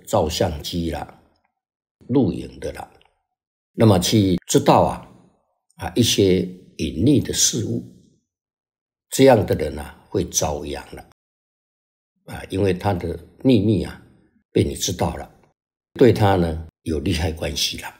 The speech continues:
啊，那可能啊，他知道以后啊，对你就不利了，会去害你了，啊，这个就遭殃了。那么这个情况啊，赵文子啊，给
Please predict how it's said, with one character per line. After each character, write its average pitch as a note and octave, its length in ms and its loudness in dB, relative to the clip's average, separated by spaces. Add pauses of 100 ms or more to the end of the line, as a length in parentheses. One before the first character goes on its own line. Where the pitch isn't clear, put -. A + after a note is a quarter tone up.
(1000)
啊， D2+ 200 -14
那 F#2 100 -2
可 - 240 -2
能 D2 200 -4
啊， D#2 320 -8
他 F#2+ 160 -8
知 - 120 -6
道 E2 240 0
以 C#2+ 80 -6
后 F#2 200 0
啊， - 200 -8 (280)
对 F#2+ 160 2
你 C2 120 -8
就 - 200 -6 (320)
不 - 80 -10
利 F2+ 220 -6
了， - 140 -16 (1400)
会 F2+ 160 0
去 F2+ 180 -4
害 F#2 220 -2
你 - 180 -10
了， - 160 -20 (160)
啊， - 220 -18
这 F#2+ 120 -2
个 F2 140 -6 (260)
就 - 160 -20
遭 D2 240 -8
殃 D2 240 -12
了。 - 180 -14 (2250)
那 B2 60 6
么 A#2 120 10
这 B2 160 4
个 F#2+ 500 6 (140)
情 G2 240 2
况 A2 260 4
啊， - 260 -10 (300)
赵 B2+ 160 6
文 G2 240 4
子 - 260 -4 (180)
啊， - 220 -16 (140)
给 C#2+ 160 -6